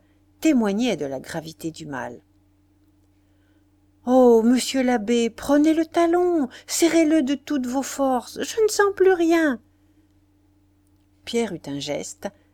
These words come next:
et l'on put croire que le pouvoir de la Sainte Vierge le ravissait. Il restait inquiet dans son doute. Quelle force ignorée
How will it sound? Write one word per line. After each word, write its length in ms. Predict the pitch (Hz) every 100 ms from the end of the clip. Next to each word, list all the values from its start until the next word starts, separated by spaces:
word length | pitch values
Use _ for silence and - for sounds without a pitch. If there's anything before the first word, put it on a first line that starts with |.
| -
et 80 | 190
l'on 160 | 214
put 180 | 208 240
croire 480 | - 254 247 247 -
que 100 | -
le 140 | 196
pouvoir 640 | 190 _ 269 262 277 269 226
de 80 | 208
la 120 | 196
Sainte 320 | 196 202 190
Vierge 460 | 170 175 180 170 165
le 80 | 156
ravissait. 640 | 151 151 147 - - - _ _ _ _ _ _ _ _ -
Il 160 | 165 165
restait 440 | 165 - 160 165
inquiet 420 | 147 143 - 131
dans 140 | 135 139
son 180 | -
doute. 420 | 151 151 147 - 147 _ _ _ _ _ _ _ _ -
Quelle 240 | 381 392 330
force 580 | - - 135 - -
ignorée 800 | 202 196 208 247 285 285 349 392